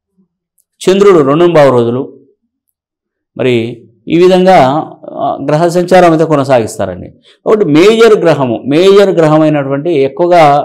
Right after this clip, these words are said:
ఆ, ఎక్కువ రోజులు, ఎక్కువ సంవత్సరాలు ఉండేది మాత్రం శనియే. ఇప్పుడు ఆ శని తన స్వక్షేత్రంలోకి వచ్చి ఉన్నాడు. కాబట్టి వృషభ రాశి వారికి నేను పదే పదే చెప్తుంటానండి,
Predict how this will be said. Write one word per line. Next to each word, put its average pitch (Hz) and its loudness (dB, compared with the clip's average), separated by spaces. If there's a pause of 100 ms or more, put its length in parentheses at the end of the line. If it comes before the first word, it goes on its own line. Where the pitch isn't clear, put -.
(160)
ఆ, - -6
ఎక్కువ 131 -2
రోజులు, 170 2
ఎక్కువ 139 -2
సంవత్సరాలు 156 -2
ఉండేది 147 -4
మాత్రం 139 -6
శనియే. 156 -4 (640)
ఇప్పుడు 143 0
ఆ 147 4
శని 175 -2 (260)
తన 160 0
స్వక్షేత్రంలోకి 185 -2
వచ్చి 139 -6
ఉన్నాడు. 107 -6 (1120)
కాబట్టి 202 0
వృషభ 156 2
రాశి 202 4
వారికి 165 0
నేను 156 -2
పదే 151 0
పదే 170 -2
చెప్తుంటానండి, 127 -4